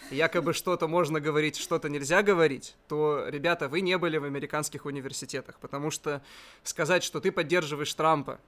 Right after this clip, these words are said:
и активно продвигать эту позицию, ну, по крайней мере, в том месте, где учился я, это для твоей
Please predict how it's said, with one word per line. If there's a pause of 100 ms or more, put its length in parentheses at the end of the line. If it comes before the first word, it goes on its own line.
(180)
и
активно
продвигать
эту
позицию, (380)
ну,
по
крайней
мере,
в
том
месте,
где
учился
я, (360)
это
для
твоей